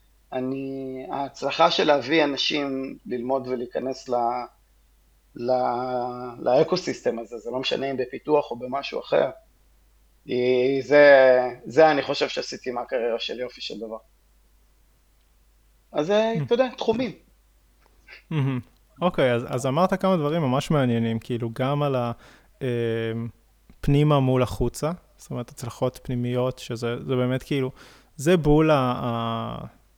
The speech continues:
Speaker 2: הנושא של הפודקאסט והסיבה שאני עושה את כל הדבר הזה, זה בעצם ה-, המתח הזה בין, אה, החוויות שלנו ו-, וכמה שאולי אנחנו, אה, אה, עוברים דברים, אה, אה,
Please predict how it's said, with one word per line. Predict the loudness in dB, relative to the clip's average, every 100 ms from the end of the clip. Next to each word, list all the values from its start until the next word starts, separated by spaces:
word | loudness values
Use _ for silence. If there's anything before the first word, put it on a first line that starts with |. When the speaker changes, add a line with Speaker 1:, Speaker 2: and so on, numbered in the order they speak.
| _ _ _ _ -6
Speaker 2:
הנושא | -4 -2 0
של | 0 0
הפודקאסט | 0 -2 -4 -8 -6
והסיבה | -6 -2 -2
שאני | -2 -4
עושה | -4 -6
את | -8
כל | -6 -4
הדבר | -2 -2 -4
הזה, | -4
זה | -6
בעצם | -6 -4 -4 -4 -4
ה-, | -4 -6 -14 -20 -20 -20 -20 -20 -6
המתח | -2 0 0 0 -2
הזה | -2 -4
בין, | -4 -6 -8 -8
אה, | -8 -6 -6 -6 -8 -8 -10 -12 -18 _ _ -10
החוויות | -2 -2 2 2 2
שלנו | 0 0 0 0
ו-, | -4 -6 -8
וכמה | -8 -6 -4 -4
שאולי | -4 -2 -2
אנחנו, | -4 -6 -8 -8 -6
אה, | -6 -6 -6 -8 -10 -16 -20 -20 _ _ _ -10
אה, | -10 -10 -10 -12 -12 -14 -18 _ _ _
עוברים | -2 0 2 4 4
דברים, | 4 2 4 2 0
אה, | 0
אה, | 0 -2